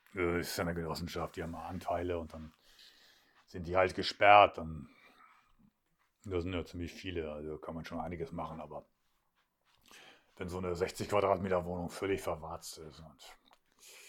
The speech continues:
da kommen sie dann auch mit diesen dreitausend Euro irgendwie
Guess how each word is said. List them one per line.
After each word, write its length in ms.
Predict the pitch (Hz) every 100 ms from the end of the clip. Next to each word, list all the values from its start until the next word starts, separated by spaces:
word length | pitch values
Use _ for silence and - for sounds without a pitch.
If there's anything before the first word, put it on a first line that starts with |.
| - - - - - - _ _ _ _ _ -
da 100 | 85
kommen 200 | 98 98
sie 100 | 95
dann 180 | 95 92
auch 160 | 87
mit 160 | 87 82
diesen 180 | 85 87
dreitausend 720 | 87 87 - 90 82 80 -
Euro 640 | 85 82 85 80 80 80
irgendwie 320 | - 80 76